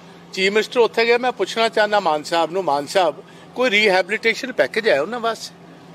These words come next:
ਕੀ ਆਫਰ ਕਰਨ ਗਏ ਹੋ ਤੁਸੀਂ? ਤੁਸੀਂ ਤੇ ਕਹਿੰਦੇ ਸੀ ਰਿਵਰਸ ਮਾਈਗ੍ਰੇਸ਼ਨ ਹੋਏਗੀ। ਇਹ ਰਿਵਰਸ ਮਾਈਗ੍ਰੇਸ਼ਨ ਕੀ ਇਸ ਢੰਗ ਦੀ ਹੋਏਗੀ ਜੀ? ਤੁਹਾਡੇ ਕੋਲ, ਤੁਸੀਂ ਹੋਮ ਮਿਨਿਸਟਰ ਹੋ, ਇੱਥੇ already ਗਵਰਨਮੈਂਟ ਦੇ ਕੋਲ,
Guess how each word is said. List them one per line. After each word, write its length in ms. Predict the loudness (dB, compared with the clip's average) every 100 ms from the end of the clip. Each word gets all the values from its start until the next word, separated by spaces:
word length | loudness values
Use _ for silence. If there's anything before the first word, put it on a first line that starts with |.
| -20 -20 -20 -20 -6
ਕੀ 160 | 0 4
ਆਫਰ 280 | 2 2 0
ਕਰਨ 300 | 0 0 2
ਗਏ 160 | 4
ਹੋ 60 | 4
ਤੁਸੀਂ? 340 | -2 -12 -12 -6
ਤੁਸੀਂ 240 | -6 -2
ਤੇ 100 | -2
ਕਹਿੰਦੇ 360 | 0 2 2 2
ਸੀ 300 | 0 -2 0
ਰਿਵਰਸ 380 | 4 4 2
ਮਾਈਗ੍ਰੇਸ਼ਨ 580 | 0 -2 0 0 2 0
ਹੋਏਗੀ। 360 | 0 -2 -4 -12 -14 -20 -20 -20 -20 -20 -16 -16 -16 -20 -20 -2
ਇਹ 160 | 4 4
ਰਿਵਰਸ 400 | 4 6 4 4
ਮਾਈਗ੍ਰੇਸ਼ਨ 640 | 2 2 4 4 2 0
ਕੀ 260 | -2 4 4
ਇਸ 120 | 4
ਢੰਗ 160 | 0 0
ਦੀ 180 | 0 2
ਹੋਏਗੀ 320 | 2 2 -4
ਜੀ? 140 | -12 -16 -18 -20 -20 -20 -20 -20 -4
ਤੁਹਾਡੇ 400 | 2 2 6 4
ਕੋਲ, 220 | 4 2
ਤੁਸੀਂ 300 | 2 -2 0
ਹੋਮ 200 | 2 2
ਮਿਨਿਸਟਰ 460 | 0 -2 0 0 0
ਹੋ, 240 | -2 -4 -10 -20 -20 -20 -20 -20 -20 -2
ਇੱਥੇ 240 | -2 2 4
already 520 | 4 4 2 2 2
ਗਵਰਨਮੈਂਟ 340 | 2 2 0 0
ਦੇ 160 | 0
ਕੋਲ, 640 | 2 2 2 4 4 2